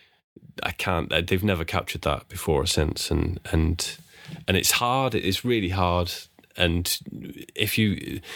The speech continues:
if you play any other game, Street Fighter games, and your old fighting games, and you learn those fundamentals, as I said, and you come back to this one and you think, "Oh, this is just another mountain to climb, climb. I've ju-, I've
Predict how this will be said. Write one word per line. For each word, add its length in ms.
if 160
you 60
play 300
any 200
other 180
game, 380
Street 300
Fighter 180
games, 280
and 80
your 120
old 260
fighting 380
games, 320
and 120
you 100
learn 300
those 180
fundamentals, 640
as 120
I 40
said, 260
and 100
you 100
come 200
back 200
to 100
this 220
one 280
and 120
you 60
think, 380
"Oh, 420
this 240
is 120
just 340
another 440
mountain 460
to 100
climb, 300
climb. 240
I've 100
ju-, 160
I've 180